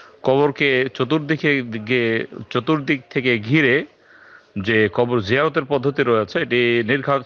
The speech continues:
সুন্নত বিরোধী। আমরা সবসময় খেয়াল করব কেবলামুখী হওয়া। কখনো এমনও হতে পারে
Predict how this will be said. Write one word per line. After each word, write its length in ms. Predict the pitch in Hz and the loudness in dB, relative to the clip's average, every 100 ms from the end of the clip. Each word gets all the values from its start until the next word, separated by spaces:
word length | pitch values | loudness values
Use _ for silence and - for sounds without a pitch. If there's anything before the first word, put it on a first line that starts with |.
| - - _ - | -10 -20 _ -10
সুন্নত 380 | - 131 127 107 | -4 0 0 -2
বিরোধী। 540 | 104 104 98 139 196 _ _ - - - - - | 0 2 2 0 -2 _ _ -20 -20 -20 -12 -2
আমরা 160 | 127 | -2
সবসময় 580 | 135 175 151 165 147 143 | 0 -2 -2 -2 0 -2
খেয়াল 260 | 131 147 135 | -2 -2 0
করব 420 | 143 131 131 131 - | -2 0 2 0 0
কেবলামুখী 540 | 135 131 120 113 113 | -2 0 -2 -2 -4
হওয়া। 260 | 98 92 73 _ - - - - - | 0 0 -2 _ -20 -20 -20 -20 -4
কখনো 300 | 135 147 139 | -2 0 0
এমনও 280 | 123 131 139 | 0 0 -2
হতে 220 | 143 143 | -2 -2
পারে 340 | - 113 143 | 0 0 -2